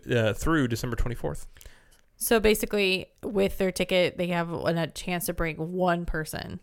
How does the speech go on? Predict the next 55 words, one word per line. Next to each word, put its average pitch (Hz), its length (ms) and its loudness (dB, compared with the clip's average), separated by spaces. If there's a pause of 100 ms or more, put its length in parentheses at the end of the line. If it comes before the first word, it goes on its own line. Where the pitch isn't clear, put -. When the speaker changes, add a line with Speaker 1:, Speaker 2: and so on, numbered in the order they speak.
(320)
Speaker 1:
Yes. - 240 -4
Speaker 2:
on 160 140 -2
their 165 100 -2
Speaker 1:
And 160 280 2
not, 143 220 10
Speaker 2:
desk - 60 2
Speaker 1:
you - 20 -
can't 135 80 2
Speaker 2:
ticket. 160 160 8
Speaker 1:
bring 135 140 8
a - 20 4
person 117 380 6
every 98 260 2
day. 90 220 4
You 90 140 -2
get 101 100 0
to - 80 -10
bring 104 120 6
Speaker 2:
No, - 60 4
Speaker 1:
one 95 380 4
Speaker 2:
just 190 140 4
Speaker 1:
person. 175 300 6
Speaker 2:
one 180 320 4
person. 175 380 4
Speaker 1:
But 156 100 -2
that 135 120 6
person 123 340 0
can 117 220 -6
come 120 120 0
for 117 140 -4
free. 165 200 -4 (340)
Speaker 2:
Yes, - 400 -4
and 180 280 0
they, 180 120 -2
but 185 180 0
they 202 80 8
don't 208 180 6
get 196 140 4
any 185 360 0
of 180 60 -2
the 180 80 0
discounts 165 720 -4
or 165 460 -2
express - 680 -6 (220)
pass - 640 -2
or - 240 -4
anything 170 380 -6
like 151 160 -6
that. - 160 -4
It's 156 160 -6
just - 460 -4
entry 165 320 -8
into 156 180 -10
the - 60 -14
park. - 560 -10